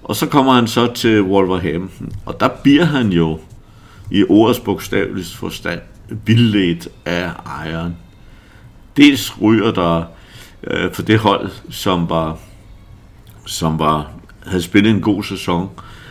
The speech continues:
blev der solgt tre-fire nøglespillere. Og, og dels det, der var lovet Ståle omkring, øh, kan man sige, at bygge et hold op af nuværende talenter og alt muligt andet, ja,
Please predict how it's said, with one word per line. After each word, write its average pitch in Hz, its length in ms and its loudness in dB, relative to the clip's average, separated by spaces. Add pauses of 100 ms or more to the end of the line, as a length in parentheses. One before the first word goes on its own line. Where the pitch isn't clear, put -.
(220)
blev 104 140 4
der 98 80 4
solgt - 680 -2
tre-fire 101 440 0
nøglespillere. 87 680 -4 (920)
Og, - 400 -2 (260)
og - 240 -6
dels - 460 2 (560)
det, 110 160 6
der 120 60 6
var 95 220 4
lovet 98 480 6
Ståle 82 500 -2
omkring, 87 640 -4 (640)
øh, 80 260 -2
kan 82 100 -4
man 85 100 0
sige, 87 200 0
at 85 120 0
bygge 82 240 -2
et 85 60 -4
hold - 260 0
op 90 320 0 (100)
af 90 160 0
nuværende 90 800 -2
talenter 92 580 -2
og 76 160 -6
alt 85 220 -12
muligt 82 380 -6
andet, 85 280 -10
ja, 82 80 -8